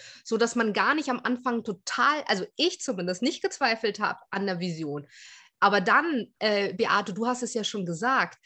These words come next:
dann gibt's ja diesen einen sehr, sehr, äh, kleinen, aber feinen Blick und wir erfahren ja hinterher im Raumschiff, dass das ja gar nicht so war, wie er es dann hinterher diesem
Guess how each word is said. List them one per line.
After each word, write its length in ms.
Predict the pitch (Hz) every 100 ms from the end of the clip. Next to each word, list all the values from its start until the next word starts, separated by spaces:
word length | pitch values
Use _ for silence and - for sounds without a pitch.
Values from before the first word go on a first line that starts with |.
| _ -
dann 120 | 185
gibt's 220 | 220 247
ja 100 | 214
diesen 340 | 190 180 165 -
einen 380 | 185 226 202
sehr, 240 | 175 214 214
sehr, 420 | 196 196 190 180
äh, 380 | 185 180 175 - -
kleinen, 680 | - 269 330 349 330 311 254
aber 240 | 226 240
feinen 560 | 226 - 254 262 254 208
Blick 420 | 233 269 330 - - - _
und 220 | 220 202
wir 100 | 220
erfahren 360 | 196 - 233 226
ja 100 | 196
hinterher 800 | 180 285 440 320 226 196 160 - - _
im 180 | - 214
Raumschiff, 760 | 180 190 294 370 - 175 156 - _ _
dass 200 | 226 208
das 160 | - 202
ja 100 | 190
gar 220 | 185 190
nicht 180 | 208 185
so 160 | 185 160
war, 360 | 202 175 160 -
wie 460 | 180 175 180 156 -
er 260 | 190 185 -
es 200 | 185 -
dann 200 | 180 175
hinterher 640 | 190 190 180 170 165 160 -
diesem 540 | 190 165 175 160 151